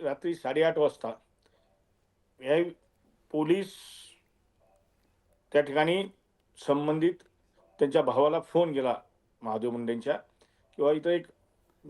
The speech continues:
गाडी सापडलेली आहे, तुम्ही या. त्या ठिकाणी गेल्यानंतर ते गाडी ताब्यात घेतली. त्या गाडीमध्ये जे कागदपत्र सापडले,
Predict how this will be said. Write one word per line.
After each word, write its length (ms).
गाडी 220
सापडलेली 460
आहे, 160
तुम्ही 240
या. 120
त्या 100
ठिकाणी 300
गेल्यानंतर 380
ते 60
गाडी 560
ताब्यात 280
घेतली. 340
त्या 280
गाडीमध्ये 800
जे 80
कागदपत्र 560
सापडले, 480